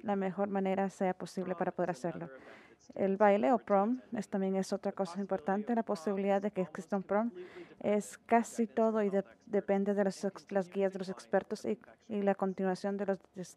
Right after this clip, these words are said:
de, de los casos que sigan disminuyendo. Pues, siempre se recomienda que la, que debe ser eliminado para asegurar la distancia social, al menos de seis pies que sean mantenidos entre miembros de diferentes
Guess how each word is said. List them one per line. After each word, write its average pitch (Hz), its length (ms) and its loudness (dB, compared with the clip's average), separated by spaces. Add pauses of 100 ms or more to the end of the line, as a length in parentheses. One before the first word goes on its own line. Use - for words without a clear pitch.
de, 175 1600 -18
de 202 80 -2
los 196 140 0
casos 196 220 0
que 190 160 4
sigan 185 360 -2
disminuyendo. 170 720 -2 (1800)
Pues, 208 140 -6
siempre 214 480 -6
se 208 180 -4
recomienda 190 520 -2
que 190 160 -2
la, 185 200 0 (180)
que 208 120 0
debe 190 220 2
ser 190 320 -2 (380)
eliminado 202 360 -2
para 196 200 4
asegurar 190 340 2
la 196 180 4
distancia 185 420 -2
social, 233 500 -2
al 226 120 -6
menos 196 240 0
de 185 100 0
seis 196 320 0
pies 208 220 -6
que 208 100 -10
sean 196 220 -2
mantenidos 190 580 -4 (380)
entre 202 300 0
miembros 202 400 4
de 202 80 4
diferentes 185 560 -2